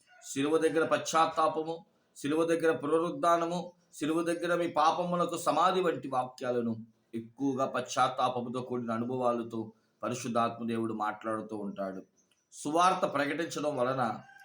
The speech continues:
జరిగిన కొన్ని విషయాలు మీ హృదయంలోనికి, మీ యొక్క తలంపులోనికి తీసుకొచ్చి నేను వాక్యాన్ని ముగిస్తాను. అపోస్తుల కార్యం రెండవ అధ్యాయములో పరిశుద్ధాత్మ దేవుడు మేడగదులోనికి దిగి వచ్చిన అనుభవాలు మనకందరికీ తెలుసు.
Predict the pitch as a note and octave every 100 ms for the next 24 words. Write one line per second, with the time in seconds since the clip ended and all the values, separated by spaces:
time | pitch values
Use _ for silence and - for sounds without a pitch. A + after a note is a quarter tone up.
0 | - G2 C3 D#3 E3 D#3 - F#3 G3+ G3
1 | C#3 - C#3+ C3 A#2 G#2 - _ _ _
2 | A#2 A#2 A2+ - - _ _ - B2 D3
3 | D3 C#3 B2+ A2+ A#2+ A#2+ - _ _ -
4 | A2+ C3 B2+ A#2+ A#2+ C3 C3+ C#3 C3 A2+
5 | A#2+ A2+ - A#2+ A2+ A2+ G#2+ G#2+ _ _
6 | - A2 G#2+ A2+ A2 A#2 G#2+ G2+ G#2+ -
7 | G#2 G2 F2+ - _ _ - - C3 C3
8 | C3 B2+ B2+ B2+ B2 B2 B2+ C3+ C3 A2+
9 | C3 B2+ C3 C#3 - - _ - B2 C3
10 | D3 C#3 C#3+ - D3+ C#3+ D3 D3 C#3+ C#3
11 | D3 D3+ D3 D3+ D3+ C#3+ D3 D3+ D#3 C#3+
12 | D3 D#3+ E3+ E3+ D#3 C#3+ B2+ A#2 A#2+ A2+
13 | A#2 A2+ A2 - G#2+